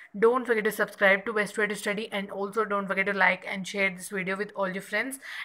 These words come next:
And once you subscribe to our channel, hit the bell icon, which is just beside the subscribe button, so that you'll never miss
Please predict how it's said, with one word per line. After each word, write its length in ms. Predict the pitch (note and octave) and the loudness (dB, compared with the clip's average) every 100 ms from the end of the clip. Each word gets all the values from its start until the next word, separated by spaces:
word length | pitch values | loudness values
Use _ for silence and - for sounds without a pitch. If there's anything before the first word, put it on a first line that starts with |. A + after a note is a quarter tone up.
| - | -6
And 200 | G#3+ A3 | -4 6
once 300 | A3 A3 C4 | 6 6 0
you 80 | |
subscribe 540 | A#3+ A3 - G#3+ G3 G3 | 2 2 2 6 6 6
to 160 | A#3 | 6
our 140 | G#3 G#3 | 8 8
channel, 500 | G#3 G3 F#3 G#3+ A#3+ A#3+ - - - | 6 6 6 4 2 -4 -14 -18 -14
hit 240 | - A3+ | -8 2
the 80 | B3 | 6
bell 200 | A#3 G#3+ | 8 8
icon, 380 | G#3 G3+ A#3 A#3 | 8 6 2 2
which 180 | G3+ G#3+ | 0 -2
is 180 | F#3 | -4
just 280 | F#3+ G3+ - | -2 -2 -2
beside 380 | G3 F#3 G3+ F3+ | -4 2 2 2
the 60 | F3+ | 0
subscribe 500 | G3 F#3 - G3+ G3+ | 0 0 2 2 4
button, 320 | G#3 A3 A3 | 2 2 -4
so 180 | G#3+ F#3+ | -4 -2
that 160 | F#3+ | -2
you'll 220 | F#3+ F#3+ | -2 -4
never 260 | F#3 F3+ G#3 | 0 0 0
miss 260 | G#3+ G#3 | -4 -8